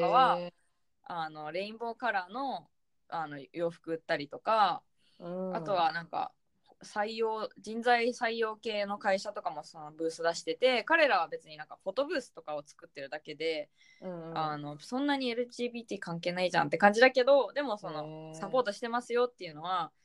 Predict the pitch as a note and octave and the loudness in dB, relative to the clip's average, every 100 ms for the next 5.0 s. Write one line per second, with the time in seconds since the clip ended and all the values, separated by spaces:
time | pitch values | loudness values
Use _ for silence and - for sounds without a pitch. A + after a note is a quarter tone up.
0 | _ _ _ E3+ E3+ F3 F3+ - D#3+ D3+ | _ _ _ -10 -8 -6 -6 -6 -14 -8
1 | C#3+ C#3+ C#3+ - - - - - _ _ | -4 0 0 -2 -6 -4 -4 -8 _ _
2 | _ - E3 - - - E3+ E3 D#3+ D#3+ | _ -14 -12 -10 -12 -12 -12 -6 0 0
3 | D#3+ D#3+ D3 D#3+ - D3+ D#3+ - - - | 2 2 2 0 -2 -2 -2 -2 -2 6
4 | A3 G#3 F3 - - G#3+ E3+ D#3 D#3 D3+ | 10 10 10 4 4 4 4 0 -10 -20